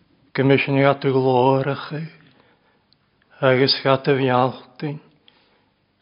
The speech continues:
Gwsiori. Sy'n tain gol gnwrin hyn. Fi tîn iddo fatyn sio. Annan am chdiast.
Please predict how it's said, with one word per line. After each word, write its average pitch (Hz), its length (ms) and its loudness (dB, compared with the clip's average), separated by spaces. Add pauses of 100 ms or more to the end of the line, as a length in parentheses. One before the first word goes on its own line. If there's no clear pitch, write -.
Gwsiori. 135 1040 -2 (1500)
Sy'n 127 240 -2
tain 135 480 2
gol 135 240 -2
gnwrin 135 480 0
hyn. 135 220 -4 (1300)
Fi 135 180 0
tîn 139 400 2
iddo 139 160 4
fatyn 131 400 2
sio. 131 460 -6 (1200)
Annan 135 560 4
am 139 160 2
chdiast. - 1120 -6